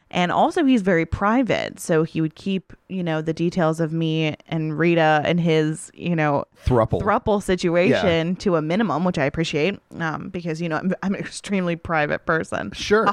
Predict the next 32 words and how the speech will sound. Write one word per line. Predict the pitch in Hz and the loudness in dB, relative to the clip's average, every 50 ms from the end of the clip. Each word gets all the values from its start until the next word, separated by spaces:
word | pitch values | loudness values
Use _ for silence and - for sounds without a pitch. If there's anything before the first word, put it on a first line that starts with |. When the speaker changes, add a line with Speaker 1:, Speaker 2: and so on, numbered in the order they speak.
| - 196 180 - - 151 - - | 2 2 0 0 -2 -6 -6 -8
Speaker 1:
<laughs> | - - - - - _ _ - | -10 -12 -12 -14 -14 _ _ -2
Speaker 2:
As | 156 160 147 | 0 0 0
we | 151 156 131 | 0 -4 -2
say | - 160 151 | 0 2 2
on | 139 123 120 | 2 2 2
this | 113 - | 0 0
podcast | - 135 120 117 104 - 127 110 107 104 - | 0 2 2 2 2 2 2 2 2 2 0
that's | - 110 95 - | 0 -4 -4 -2
brought | - 104 104 104 | 0 2 4 4
out | 101 101 107 - | 4 2 0 0
to | - 123 | -2 -2
the | 101 92 | -2 -2
world. | 90 85 98 101 95 82 80 85 92 - | -2 0 2 2 2 2 0 0 -2 -2
Speaker 1:
Right. | 240 254 240 233 185 - | 0 0 2 0 0 2
Speaker 2:
Yeah. | - 123 101 92 92 92 247 - | 2 2 2 2 0 -2 -4 -4
<laughs> | - 403 - - 147 139 | -2 -4 -2 0 -2 -4
Very | - - 139 131 143 160 151 143 - | -2 -4 -4 0 0 2 2 2 0
Speaker 1:
Hey, | - | -2
Speaker 2:
private. | - 202 - - 185 196 | -2 0 0 0 0 0
Speaker 1:
I'm | 196 | 0
hiding | 185 185 185 185 180 180 | 0 -2 -2 -4 -6 -6
behind | 170 - - 175 160 156 160 - | -6 -4 -2 -2 -2 -2 -2 -2
a | - 160 170 160 | -2 -2 -2 -2
very | 151 147 147 156 165 165 175 175 175 165 156 151 | -2 -4 -2 0 2 4 4 4 4 2 0 -2
solid, | 147 - - 165 156 156 156 151 139 139 123 135 165 - - - - - - - - | -6 -6 -2 0 2 2 2 2 2 0 0 -2 -2 -4 -6 -10 -10 -12 -8 -2 0
uh, | 196 180 165 147 131 - - - | 2 2 4 2 2 0 -2 -4
name | 175 175 165 160 143 127 101 175 285 - | -4 -2 -2 -2 -2 -2 0 2 0 0
<laughs> | - - - - _ - - 339 - | 0 -2 -4 -4 _ -4 -4 -2 0
that, | - 302 240 208 | 2 2 2 2
uh, | 208 - 196 - | 2 0 -2 -2
Speaker 2:
<laughs> | - - 339 | -6 -8 -8
Yeah. | 320 | -6